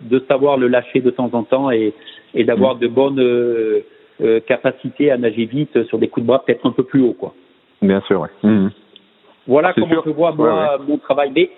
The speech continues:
Speaker 1: mais je reste persuadé, euh, que ce travail-là doit être hyper exigeant. Euh, tu sais, j'ai eu la chance de, à l'époque où Pankratov,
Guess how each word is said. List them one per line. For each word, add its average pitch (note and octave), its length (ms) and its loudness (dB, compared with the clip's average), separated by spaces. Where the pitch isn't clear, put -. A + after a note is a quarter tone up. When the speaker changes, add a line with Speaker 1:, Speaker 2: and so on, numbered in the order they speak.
Speaker 1:
mais F3+ 300 0
je D#3+ 140 -4
reste E3+ 320 -2
persuadé, F#3 600 0
euh, C#3+ 380 0
que D3+ 120 -2
ce D3+ 120 -2
travail-là D3 500 0
doit C3+ 140 0
être A#2+ 400 -2
hyper C#3 280 0
exigeant. B2 600 -2
Euh, A2 140 0
tu D#3 120 -6
sais, G#3 220 -2
j'ai F3+ 60 2
eu E3+ 40 2
la D#3+ 140 2
chance F3 240 -2
de, B2 340 0
à B2+ 60 0
l'époque C#3 380 0
où C3+ 40 -2
Pankratov, C3+ 680 0